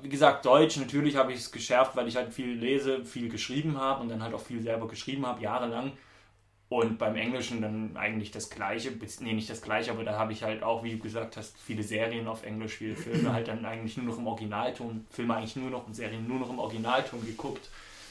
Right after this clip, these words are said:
Speaker 1: Auch, ähm, englische Bücher, englische Publikationen gerne mal gelesen. Und das tut dann schon viel bei. Aber wie du's auch sagst, die Schlagfertigkeit fehlt einem dann vielleicht im direkten Gespräch so ein
Speaker 2: Ja.
Speaker 1: bisschen, weil man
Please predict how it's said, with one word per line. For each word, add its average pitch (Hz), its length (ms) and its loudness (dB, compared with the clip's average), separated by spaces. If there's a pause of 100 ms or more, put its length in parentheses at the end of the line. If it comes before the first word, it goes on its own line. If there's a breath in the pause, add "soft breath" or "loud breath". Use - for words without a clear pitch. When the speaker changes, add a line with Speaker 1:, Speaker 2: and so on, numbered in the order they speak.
(540 loud breath)
Speaker 1:
Auch, 139 360 8
ähm, 117 400 6
englische 127 400 0
Bücher, 123 680 4 (360)
englische 117 320 -4
Publikationen 117 720 -4
gerne 120 180 2
mal 117 180 0
gelesen. 117 540 -6 (1300 loud breath)
Und 127 120 0
das 156 160 12
tut 208 200 0
dann 196 140 4
schon 202 200 0
viel 262 220 2
bei. - 460 2 (380)
Aber 170 300 10
wie 160 80 2
du's 147 160 -2
auch 131 160 4
sagst, 117 260 -2
die 135 60 -2
Schlagfertigkeit 131 760 4
fehlt 123 240 -6
einem 113 160 -4
dann 113 120 -6
vielleicht 117 320 -2
im 123 120 -6
direkten 120 420 -4
Gespräch 107 440 -8
so 107 100 -12
ein 101 180 -10
Speaker 2:
Ja. 110 160 2
Speaker 1:
bisschen, 104 240 -6
weil 110 180 0
man 117 220 -4